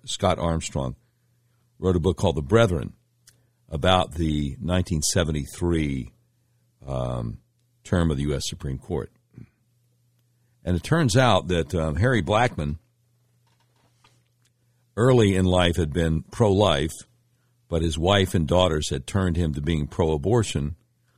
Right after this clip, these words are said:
And so for a number of years, he had been looking for a case, uh, that the Supreme Court could take up to basically overrule, um,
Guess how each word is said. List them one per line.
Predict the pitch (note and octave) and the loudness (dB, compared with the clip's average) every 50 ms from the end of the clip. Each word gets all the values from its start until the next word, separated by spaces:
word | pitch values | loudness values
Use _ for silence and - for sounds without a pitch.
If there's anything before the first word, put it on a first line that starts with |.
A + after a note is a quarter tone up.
| _ _ _ _ _ _ _ _ _ _ _ _ _ _ _ - - | _ _ _ _ _ _ _ _ _ _ _ _ _ _ _ -6 -4
And | F#2 - | -2 0
so | - C3 A2 | 2 2 2
for | - C3 B2+ | 4 4 4
a | |
number | B2+ D#3+ G#3 G#3 A3+ G3 | 4 4 4 6 4 4
of | A#2 | 4
years, | D3 F#3 G#3+ E3+ G#2+ F#2+ - | 2 2 2 4 2 2 2
he | - D#3+ | 0 0
had | D3 G#2+ | 2 2
been | A2+ A2 G#2+ | 4 4 4
looking | G2+ B2 D3 - F#3+ F3 C#3 | 4 2 2 2 0 0 0
for | - - D#3+ C#3+ | 0 0 -2 -2
a | C3+ | -2
case, | - - - - D2 D#2 G2+ - - - - - _ _ _ _ _ _ _ _ _ _ _ _ _ _ _ _ _ _ _ _ _ _ _ _ _ _ _ _ _ _ _ _ _ _ - - _ _ _ _ _ _ _ _ _ _ _ _ _ - | -2 -2 -2 0 0 -2 -2 -4 -4 -6 -8 -10 _ _ _ _ _ _ _ _ _ _ _ _ _ _ _ _ _ _ _ _ _ _ _ _ _ _ _ _ _ _ _ _ _ _ -20 -20 _ _ _ _ _ _ _ _ _ _ _ _ _ -2
uh, | F#2 F#2+ G2 | 2 2 4
that | G2 G#2 G2 - | 4 2 0 -2
the | F#2+ | -4
Supreme | F2 - - - - B2 C3 C#3+ C3 | -4 -4 -2 0 2 4 4 4 4
Court | - - C3 B2+ G#2+ - | 4 4 4 4 2 0
could | - - - | -4 -6 -2
take | - B2 B2 A#2 - A#2+ | 2 2 2 2 2 2
up | B2 C3 A2+ F#2+ F#2+ - - - - _ _ _ _ _ _ _ _ _ _ _ _ _ _ _ _ _ _ _ _ _ _ _ _ _ - | 2 4 4 2 2 -2 -6 -20 -20 _ _ _ _ _ _ _ _ _ _ _ _ _ _ _ _ _ _ _ _ _ _ _ _ _ -2
to | - A2 G#2 F2 | 0 2 2 4
basically | F2+ A2 C3 B2 - - A2 G#2 G2 F#2+ - | 4 4 4 2 2 2 2 2 2 2 2
overrule, | - A#2+ B2+ G2+ A#2 A2 G2+ F#2+ A2 C3 C#3+ C3 G#2+ F#2 F#2 G2+ G2+ F2 - _ _ _ _ _ _ _ _ _ _ _ _ _ _ _ _ _ _ _ _ _ _ _ _ _ _ _ _ _ - | 4 4 4 6 4 2 4 4 4 4 4 6 6 6 4 4 2 -2 -8 _ _ _ _ _ _ _ _ _ _ _ _ _ _ _ _ _ _ _ _ _ _ _ _ _ _ _ _ _ -6
um, | - F2 F2+ F2+ F2+ F2+ F2+ F2 F2 E2+ D#2 | -2 0 2 2 4 2 2 2 0 0 -2